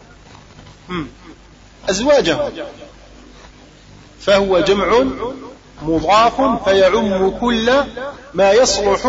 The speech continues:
أن يطلق عليه أنه زوجة، سواء كانت الزوجة مسلمة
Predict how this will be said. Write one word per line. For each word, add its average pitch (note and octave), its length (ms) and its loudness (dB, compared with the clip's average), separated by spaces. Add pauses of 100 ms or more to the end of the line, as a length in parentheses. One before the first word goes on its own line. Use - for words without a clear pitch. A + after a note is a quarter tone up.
(340)
أن F3+ 100 0
يطلق G3+ 480 0
عليه G3 520 0
أنه G3 440 -4
زوجة، C#3 360 -2 (680)
سواء G3 540 2
كانت G#3 360 0
الزوجة F#3 520 -2
مسلمة G#3 800 -2